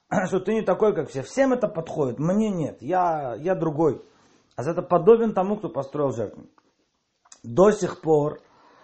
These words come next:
это мы говорили про негативное, да, в Талмуде встречается. Но Талмуд очень диалектичен, и есть, э, и позитивные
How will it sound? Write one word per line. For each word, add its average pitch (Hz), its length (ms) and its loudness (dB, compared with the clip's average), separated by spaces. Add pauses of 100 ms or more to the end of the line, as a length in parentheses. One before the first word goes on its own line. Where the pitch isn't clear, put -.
(200)
это 165 280 0
мы 160 160 0
говорили 147 800 2 (500)
про 165 720 6 (400)
негативное, 190 840 0 (440)
да, 143 300 -6
в - 60 -20
Талмуде 151 400 -2
встречается. 123 520 -6
Но 185 480 2 (380)
Талмуд 151 360 0
очень 156 280 -2
диалектичен, 135 800 -2 (520)
и 127 100 -6
есть, 127 880 -2
э, 165 680 4
и 170 80 -4
позитивные 254 960 0